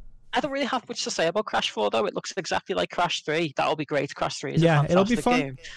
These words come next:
Speaker 2: And that's all we can
Speaker 1: <laughs>
Speaker 2: say. It'll be good
Speaker 1: As
Speaker 2: time.
Speaker 1: long as they nail it, nail the game feel, then it'll be good fun. It'll, it'll be great. It doesn't look original in any way. Like, they keep going about new levels, but all the level themes look really similar to the level themes from Crash three.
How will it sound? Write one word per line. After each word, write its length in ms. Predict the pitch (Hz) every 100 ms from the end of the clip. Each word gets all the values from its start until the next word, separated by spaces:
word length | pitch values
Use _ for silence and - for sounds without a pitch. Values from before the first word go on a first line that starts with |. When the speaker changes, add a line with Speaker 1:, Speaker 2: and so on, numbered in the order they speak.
| - -
Speaker 2:
And 80 | 190
that's 160 | 202
all 60 | 208
we 80 | 175
can 100 | 143
Speaker 1:
<laughs> 0 |
Speaker 2:
say. 480 | 196 - 190 - - -
It'll 120 | -
be 80 | 175
good 100 | 180 175
Speaker 1:
As 60 | 196
Speaker 2:
time. 60 |
Speaker 1:
long 120 | 160 143
as 60 |
they 140 | 208 190
nail 340 | 160 151 180
it, 260 | 156 135 135
nail 220 | 143 135
the 60 |
game 260 | 135 135 139
feel, 500 | - 156 135 127 127 113
then 220 | 127 123 131
it'll 180 | 131
be 100 | 131
good 140 | 135 139
fun. 240 | - 156 170
It'll, 180 | 165 156 -
it'll 180 | 143 139
be 120 | 156
great. 260 | 143 139 151 - - -
It 80 | 170
doesn't 220 | 214 226
look 100 | 208 180
original 480 | 135 131 - 175
in 140 | - 170
any 220 | 170 165
way. 460 | 180 160 139 - -
Like, 200 | 139 139 - -
they 80 | 151
keep 160 | -
going 180 | - 151
about 200 | 147 147
new 220 | 139 131
levels, 400 | 123 113 139 139 -
but 60 |
all 180 | - 127
the 120 | 127
level 260 | 123 120 123 -
themes 720 | 135 123 123 123 127 151 147 - - _
look 220 | - -
really 260 | 120 120 117
similar 360 | - 123 120 113
to 100 | 131
the 80 | 113
level 180 | 110 -
themes 300 | - 117 110
from 100 | 123
Crash 300 | - 120 -
three. 240 | 120 135